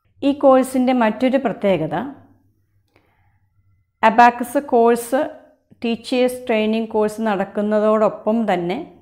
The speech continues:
നമുക്ക് കുട്ടികൾക്കും പരിശീലനം നൽകുവാനായിട്ട് സാധിക്കും. ഇതിന് വേണ്ട എല്ലാ മാർഗനിർദ്ദേശങ്ങളും ഞങ്ങൾ നൽകുന്നതായിരിക്കും.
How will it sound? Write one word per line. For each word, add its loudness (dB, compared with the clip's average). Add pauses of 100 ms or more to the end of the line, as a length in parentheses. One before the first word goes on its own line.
(280)
നമുക്ക് -4
കുട്ടികൾക്കും 0
പരിശീലനം -4
നൽകുവാനായിട്ട് -4
സാധിക്കും. -4 (500)
ഇതിന് 0
വേണ്ട 4 (160)
എല്ലാ 4 (160)
മാർഗനിർദ്ദേശങ്ങളും -2 (200)
ഞങ്ങൾ 0 (120)
നൽകുന്നതായിരിക്കും. -4